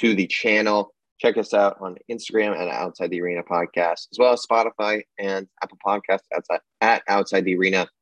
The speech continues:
We appreciate all the support. We'll make sure to, uh, keep up the content, especially with N B A free agency kicking underway very shortly.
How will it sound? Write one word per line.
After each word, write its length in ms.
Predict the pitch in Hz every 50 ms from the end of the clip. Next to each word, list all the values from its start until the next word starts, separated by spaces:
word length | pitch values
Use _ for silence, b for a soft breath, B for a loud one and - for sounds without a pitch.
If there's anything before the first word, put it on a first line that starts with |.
| _ _ -
We 100 | 104 113
appreciate 540 | 117 101 - 147 156 147 - 143 135 127 120
all 140 | - 123 123
the 120 | 110 120 110
support. 520 | - - 95 _ - 117 117 113 110 - _ _ _ _ -
We'll 80 | - 101
make 180 | 107 107 101
sure 220 | - - 107 104 104
to, 260 | 95 101 98 95 90 - _ _ _ _ _ _ _ _ -
uh, 280 | 95 90 90 90 92 - - _ _
keep 140 | - 147 139
up 160 | 143 131 113
the 80 | 120
content, 400 | - - 120 123 127 123 127 117
especially 380 | 117 104 - - 120 110 - 113
with 100 | 107 - -
N 100 | 101 104
B 180 | 101 101 101 101
A 60 | 98 - -
free 180 | 107 101 98
agency 480 | 95 95 90 92 92 - - 98 92 - _
kicking 320 | - 107 - - 101 95
underway 480 | 90 95 92 90 90 87 87 87 85 85
very 260 | 80 82 85 85 82 82
shortly. 600 | - - 92 87 87 - 92 90 87 87 80